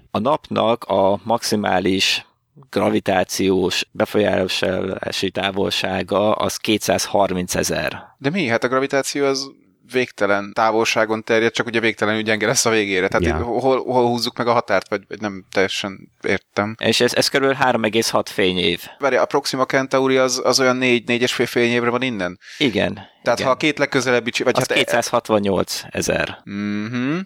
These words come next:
Speaker 1: Proxima Centauri. Tehát három egész hat fényévig még akár a, a napnak a gravitációs mezője elérhet. Számolgattak okosan, valószínűleg,
Speaker 2: Jó,
Speaker 1: igen.
Speaker 2: oké.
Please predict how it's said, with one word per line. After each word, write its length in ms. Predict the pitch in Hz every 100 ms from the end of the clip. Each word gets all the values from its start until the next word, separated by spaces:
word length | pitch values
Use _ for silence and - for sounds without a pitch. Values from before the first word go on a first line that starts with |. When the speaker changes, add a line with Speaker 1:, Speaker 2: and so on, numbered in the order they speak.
| - _ _
Speaker 1:
Proxima 360 | - 98 -
Centauri. 500 | 95 98 95 95 95 98 - - _
Tehát 320 | 123 - 135
három 180 | 127 117
egész 240 | 104 110
hat 180 | - 113
fényévig 520 | - 113 110 110 110
még 180 | 107 113
akár 300 | 113 - 110
a, 180 | 107 107
a 60 | -
napnak 580 | 110 107 - 95 98 -
a 460 | 95 95 95 101 101
gravitációs 840 | 101 92 92 95 - 95 98 -
mezője 540 | 95 95 92 95 98
elérhet. 640 | - 92 90 87 - - - _
Számolgattak 720 | - 120 107 101 101 - 101
okosan, 520 | 98 98 - 92 92 _ _ _ - _
valószínűleg, 500 | 92 92 - 107 95
Speaker 2:
Jó, 60 |
Speaker 1:
igen. 180 | 95 95
Speaker 2:
oké. 180 | 95 104